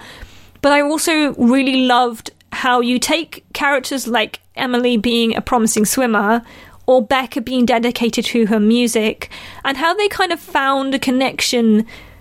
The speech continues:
through their love of something and that dedication. Even though it was completely different for both of them, they kind of understood and got a mutual kind of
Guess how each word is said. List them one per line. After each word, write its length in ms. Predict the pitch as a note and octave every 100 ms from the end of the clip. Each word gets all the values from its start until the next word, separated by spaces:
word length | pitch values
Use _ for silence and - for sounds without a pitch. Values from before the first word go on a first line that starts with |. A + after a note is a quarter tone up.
| -
through 480 | - D4 C#4+ C#4+ A#3+
their 260 | B3 B3+
love 280 | B3+ C#4 D4
of 100 | C4
something 540 | - A#3 G#3+ A3+ G#3+
and 100 | G#3+
that 140 | A3 A3
dedication. 880 | A3 G#3 - G#3 F#3+ A3+ G3+ A3+ - -
Even 320 | - D#4+ E4+
though 160 | D#4+ D#4
it 60 | C4+
was 120 | C4+
completely 380 | B3+ B3 C4+ A#3
different 520 | F#4 - A3+ A3 -
for 120 | B3+
both 320 | D4 D4 -
of 100 | A#3
them, 380 | G#3+ G3 G3+ A3+ - - - - - - -
they 100 | C#4+
kind 220 | E4+ F#4
of 100 | - -
understood 680 | C#4+ C#4+ D4 - - C#4 C4
and 80 | B3
got 120 | C4
a 40 | B3
mutual 640 | B3+ D4+ - - C4+ B3
kind 320 | - B3+ A#3+
of 260 | A#3 G#3+